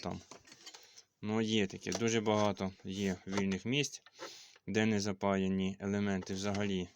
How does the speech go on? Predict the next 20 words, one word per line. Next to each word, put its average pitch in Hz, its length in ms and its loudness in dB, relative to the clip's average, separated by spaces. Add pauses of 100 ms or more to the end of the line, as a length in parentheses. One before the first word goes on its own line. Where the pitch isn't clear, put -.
І 104 240 -2 (440)
навіть 104 320 -2
там, 104 180 0
де 101 100 0
вони 101 240 0
треба. 95 400 -2
От, 95 200 -2
наприклад, 98 540 -4
отут. 139 380 -4 (3250)
Ось 98 180 -6
тут. - 380 -8
Немає 107 380 2
резистора 101 560 -2
зовсім. 92 420 -4 (640)
На 98 120 -4
всіх, 120 460 -4 (400)
отут - 440 -10
на 95 80 -4
всіх - 420 -10 (800)
трьох 104 380 -2